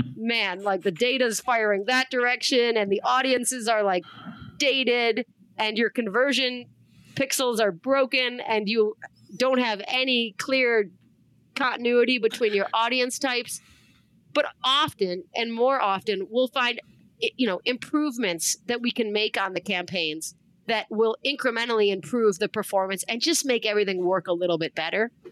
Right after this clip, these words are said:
Speaker 2: And so helping your team identify that roadmap of what that looks like, that's the first step, is to really think about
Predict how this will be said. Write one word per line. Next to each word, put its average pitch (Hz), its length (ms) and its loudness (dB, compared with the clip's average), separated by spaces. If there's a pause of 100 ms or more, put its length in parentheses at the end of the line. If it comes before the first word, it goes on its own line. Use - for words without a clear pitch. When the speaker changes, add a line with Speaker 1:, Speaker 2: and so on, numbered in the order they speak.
(360)
Speaker 2:
And 220 140 -2
so 208 260 0
helping 254 400 0
your 220 120 4
team 220 260 0
identify 202 480 -2
that 185 180 -4
roadmap 190 560 0 (160)
of 185 140 -4
what 208 180 0
that 196 180 -2
looks 196 200 -2
like, 175 180 -2
that's 233 200 -4
the 226 100 -2
first 226 320 0
step, 180 240 -4 (100)
is 196 180 2
to 208 100 -4
really 240 280 0
think 220 180 -2
about 190 280 -2